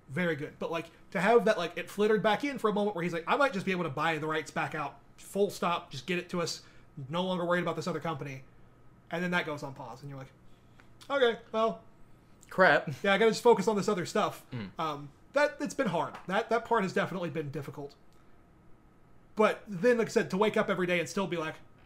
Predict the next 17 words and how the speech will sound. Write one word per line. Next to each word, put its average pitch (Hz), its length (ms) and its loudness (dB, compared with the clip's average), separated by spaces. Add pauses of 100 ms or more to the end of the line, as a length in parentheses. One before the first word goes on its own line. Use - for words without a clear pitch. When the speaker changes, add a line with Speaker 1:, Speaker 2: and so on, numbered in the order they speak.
(160)
Speaker 1:
"That's 226 180 0
fine, 156 220 0
'cause - 120 -16
that's 208 160 0
only 190 180 -2
one 170 200 -2
story 160 360 0
that 151 120 -6
I 156 40 -4
wanna 147 180 -4
tell, 135 340 -8
and 151 100 -8
I've 139 80 -10
got 170 140 -2
a - 40 -8
thousand 160 440 -2
more," 139 340 -8